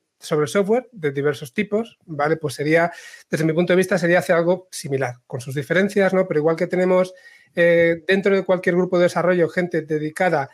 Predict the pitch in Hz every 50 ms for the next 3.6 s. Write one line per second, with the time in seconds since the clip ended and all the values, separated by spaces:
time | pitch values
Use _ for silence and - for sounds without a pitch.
0 | _ _ _ _ - 160 151 151 147 - 156 151 156 160 175 170 156 143 143 -
1 | - 165 202 220 214 - 226 208 180 147 - 151 143 147 151 156 165 165 160 165
2 | - 180 165 - 185 180 190 185 185 - 156 151 156 - - _ - - 151 151
3 | 151 139 143 _ - 151 147 - - 160 170 170